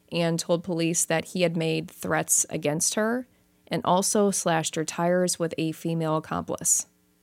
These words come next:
Another suspect, Susie's current boyfriend. His name was Dustin Rekla.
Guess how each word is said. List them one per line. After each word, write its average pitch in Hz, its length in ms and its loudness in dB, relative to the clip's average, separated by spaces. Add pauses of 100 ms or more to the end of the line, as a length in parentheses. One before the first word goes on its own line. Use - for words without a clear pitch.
(120)
Another 190 300 4
suspect, 262 640 2 (320)
Susie's 196 600 2
current 311 380 0
boyfriend. - 640 -4
His 190 280 0
name 196 440 0 (180)
was 175 380 2
Dustin 175 400 2
Rekla. 175 500 0